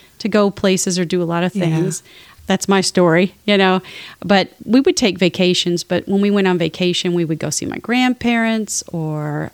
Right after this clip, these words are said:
Speaker 1: you know, things like that where it didn't cost much. But fast forward to when my husband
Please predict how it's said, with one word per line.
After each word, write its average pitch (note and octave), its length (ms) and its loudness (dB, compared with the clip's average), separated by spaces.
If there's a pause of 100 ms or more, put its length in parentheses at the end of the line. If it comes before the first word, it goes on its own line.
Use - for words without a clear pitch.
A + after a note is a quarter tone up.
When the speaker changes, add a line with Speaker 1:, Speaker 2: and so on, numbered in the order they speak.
(120)
Speaker 1:
you F#3+ 80 2
know, D#3 100 0
things F3 240 0
like E3+ 140 -2
that - 160 -4
where E3+ 100 -2
it D#3+ 100 -4
didn't D#3+ 280 -6
cost - 320 -10
much. - 260 -10
But - 220 0 (220)
fast G3+ 340 -2
forward F#3 300 2
to G3 100 -2
when F#3+ 120 4
my F3+ 100 2
husband F#3 320 0